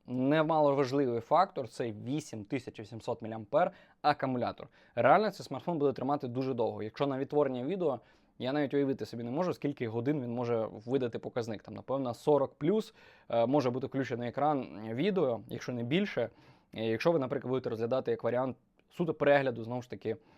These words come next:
якихось відеоматеріалів. Однозначно, телефон цікавий, і ви можете за посиланням перейти в описі під цим відео, відповідно, на магазин, подивитись всі характеристики,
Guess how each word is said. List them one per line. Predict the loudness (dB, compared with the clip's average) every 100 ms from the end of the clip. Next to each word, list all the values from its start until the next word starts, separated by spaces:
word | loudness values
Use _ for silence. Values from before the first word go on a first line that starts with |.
| _ -12
якихось | -6 -4 -4 -6 -6 -2
відеоматеріалів. | 0 0 0 0 -2 -6 -16 -20 -20 -6
Однозначно, | 2 4 6 4 2 0 -2
телефон | 0 0 2 -2
цікавий, | -2 2 4 6 2 0 _ _ -4
і | 0 4 4 4 2 -2 -2
ви | 2
можете | 2 2 0
за | 0
посиланням | 0 0 2 2 0
перейти | 2 2 2 0
в | 0
описі | 0 -2 -10
під | -12 -8
цим | -2
відео, | 0 0 0
відповідно, | -2 -4 -4 -2
на | -2
магазин, | -2 -4 -2 -2 -4 -10 -20 _
подивитись | -2 2 2 2 -2
всі | -2 -2
характеристики, | -2 -6 -2 0 0 -2 -4 -2